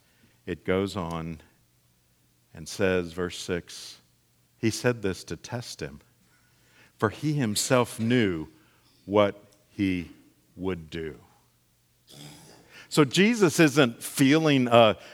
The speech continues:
a dilemma here. He's not saying, "Oh no,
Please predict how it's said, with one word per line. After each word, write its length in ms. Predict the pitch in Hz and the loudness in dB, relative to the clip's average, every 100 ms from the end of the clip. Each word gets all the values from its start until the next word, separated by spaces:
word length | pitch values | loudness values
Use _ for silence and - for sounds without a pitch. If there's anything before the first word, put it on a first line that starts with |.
| - | 0
a 100 | 117 | 0
dilemma 720 | 101 123 113 127 147 165 170 | 4 4 6 4 6 4 4
here. 520 | 147 160 156 160 151 - - - _ | 4 4 6 4 2 -4 -20 -20 _
He's 300 | 123 117 107 | 2 2 2
not 280 | 113 110 - | 4 4 0
saying, 520 | - 123 117 110 107 | 0 4 4 4 4
"Oh 180 | 113 131 | 4 4
no, 400 | 131 135 135 | 4 4 2